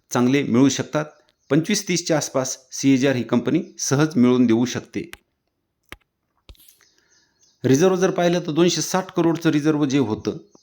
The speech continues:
ते आता पंधराशे अडोतीस करोडपर्यंत आलेलं आहे आणि कर्ज जर पाहिलं तर एक हजार साठ करोडचं कर्ज आहे.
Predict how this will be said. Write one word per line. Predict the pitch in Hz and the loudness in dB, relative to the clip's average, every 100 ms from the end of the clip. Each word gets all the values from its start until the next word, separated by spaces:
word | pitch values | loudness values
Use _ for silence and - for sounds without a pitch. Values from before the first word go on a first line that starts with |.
| - | -4
ते | 135 - _ _ | -4 -4 _ _
आता | - 147 175 - _ - | -6 -4 -6 -12 _ -6
पंधराशे | 127 135 151 - 165 - - | -4 -2 -2 -4 -8 -10 -4
अडोतीस | 131 156 123 | -2 0 -4
करोडपर्यंत | - 135 123 123 113 | -2 -2 -2 -2 -2
आलेलं | 110 110 113 | -2 -2 -2
आहे | 143 180 _ _ _ | -4 -6 _ _ _
आणि | - 151 170 - | 0 0 0 0
कर्ज | 156 180 196 | 2 2 0
जर | 190 | 0
पाहिलं | 170 147 131 143 | 0 0 -2 -6
तर | - 127 | -4 0
एक | 143 135 | 0 0
हजार | 123 143 | -2 -4
साठ | - 131 127 | -6 -8 -6
करोडचं | - 117 117 117 | -4 -2 -2 -4
कर्ज | 110 104 92 | -4 -4 -4
आहे. | 101 | -8